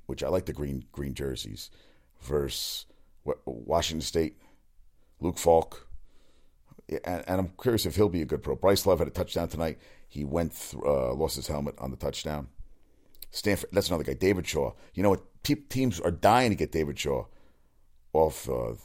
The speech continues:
I forget what, what do they, what do they call? What's, what's the, they have the nickname for? Not the reservation. They have a,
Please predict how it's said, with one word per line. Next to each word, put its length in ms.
I 60
forget 220
what, 200
what 140
do 0
they, 140
what 120
do 40
they 120
call? 360
What's, 220
what's 220
the, 220
they 180
have 160
the 60
nickname 500
for? 460
Not 140
the 100
reservation. 760
They 180
have 300
a, 400